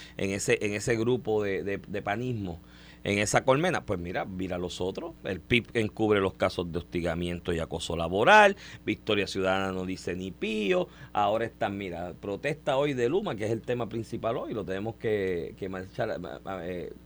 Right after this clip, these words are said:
analizar aquí hoy. Protesta en contra de Luma, ajá, ¿y la alternativa cuál es? ¿Sabes? Porque protestar es fácil.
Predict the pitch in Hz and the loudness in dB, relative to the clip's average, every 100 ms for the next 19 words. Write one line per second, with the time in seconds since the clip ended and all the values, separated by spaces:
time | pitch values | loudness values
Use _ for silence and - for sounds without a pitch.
0 | - - - 98 95 92 113 113 120 92 | -20 -20 -12 -8 -6 -2 -2 0 0 0
1 | - - 110 113 165 170 - 139 - 156 | -4 -4 4 6 6 4 2 0 4 4
2 | 151 139 110 98 90 120 123 113 98 101 | 4 4 6 6 6 4 4 0 2 2
3 | 95 104 98 95 120 123 113 95 82 - | 2 0 0 0 0 2 4 4 2 -6
4 | - - - - 185 208 117 101 95 90 | -20 -20 -12 6 8 10 8 6 0 0
5 | 107 180 - 139 196 - 135 90 | 4 4 4 4 4 4 -2 -4